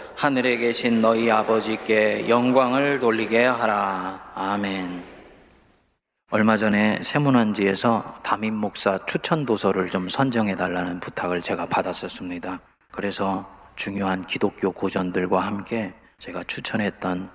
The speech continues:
이천팔 년도에 나온 책이 한 권 있습니다. 하나님의 나그네 된 백성이라는 책인데, 영어로는 Resident Aliens, 우리말로 번역하면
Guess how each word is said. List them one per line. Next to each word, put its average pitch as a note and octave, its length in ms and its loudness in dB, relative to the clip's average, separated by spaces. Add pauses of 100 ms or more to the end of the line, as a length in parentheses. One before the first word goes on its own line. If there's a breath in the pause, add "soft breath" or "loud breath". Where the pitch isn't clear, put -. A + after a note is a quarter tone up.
이천팔 G2+ 680 -2
년도에 G2 380 0
나온 F2+ 320 -6
책이 A#2+ 260 -4
한 F#2 220 -8
권 F#2+ 120 -10
있습니다. F#2+ 680 -10 (240)
하나님의 G#2 500 0
나그네 F#2 400 -2
된 F#2 220 -2
백성이라는 F2+ 1040 -2
책인데, G2+ 640 -6 (340)
영어로는 F#2+ 680 -4 (180)
Resident G2 580 -2 (140)
Aliens, F2+ 800 -6 (320)
우리말로 F#2+ 560 0
번역하면 F#2 640 -8